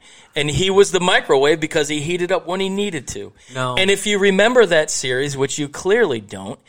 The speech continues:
Speaker 2: No.
Speaker 1: he couldn't hit the broadside of a barn.
Speaker 2: No.
Speaker 1: And for him to make that shot, to
Speaker 2: But,
Speaker 1: take that
Speaker 2: but,
Speaker 1: shot.
Speaker 2: but the, okay, so you hit one fucking shot.
Speaker 1: No, well,
Speaker 2: You
Speaker 1: he
Speaker 2: missed all the other shots. You hit that shot.
Speaker 1: Well, no, he, he made a career here. He,
Speaker 2: No.
Speaker 1: off the bench. Uh,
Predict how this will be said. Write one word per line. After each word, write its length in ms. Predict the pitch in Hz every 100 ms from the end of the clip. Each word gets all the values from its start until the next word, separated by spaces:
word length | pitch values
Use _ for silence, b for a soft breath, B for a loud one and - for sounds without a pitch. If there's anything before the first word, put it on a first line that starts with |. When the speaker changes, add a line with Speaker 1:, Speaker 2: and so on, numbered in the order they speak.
| 127
Speaker 2:
No. 240 | 120 110
Speaker 1:
he 140 | 247 254
couldn't 260 | 277 233
hit 140 | 247 233
the 60 |
broadside 500 | 175 202 208 226 208
of 100 | 208
a 60 | 208
barn. 420 | 208 233 170 107 _ _ 123
Speaker 2:
No. 160 | 120 113
Speaker 1:
And 120 | 170
for 200 | 196 175
him 180 | 220 226
to 80 |
make 260 | 190 185 196
that 220 | 196 -
shot, 360 | - 170 170 -
to 40 |
Speaker 2:
But, 160 | - 220
Speaker 1:
take 160 | 220 190
that 180 | 143 214
Speaker 2:
but, 160 | 226
Speaker 1:
shot. 180 | 151 160
Speaker 2:
but 160 | 202 208
the, 240 | 202 - - 180 - -
okay, 220 | 208 180 143
so 200 | - 170
you 180 | 160
hit 240 | 165 180 139
one 300 | 123 160 165
fucking 420 | 160 160 165 147
shot. 300 | - 156 131
Speaker 1:
No, 220 | 127 127
well, 80 | 135
Speaker 2:
You 100 | -
Speaker 1:
he 60 | 220
Speaker 2:
missed 240 | 240 233
all 240 | 202 269 254
the 80 |
other 200 | 240 233 208
shots. 400 | 160 143 139 151
You 60 |
hit 200 | 143 -
that 240 | 139 143 -
shot. 280 | 143 120 175
Speaker 1:
Well, 280 | 170 165 -
no, 320 | 147 139 139
he, 320 | - 196 226 220
he 240 | 156 214
made 220 | 196 175
a 20 |
career 420 | 170 151 123 110 98
here. 320 | 98 95 85 _
He, 80 | 127
Speaker 2:
No. 140 | 127
Speaker 1:
off 240 | 135 147 151
the 80 | 143
bench. 440 | 131 123 120 -
Uh, 220 | 147 151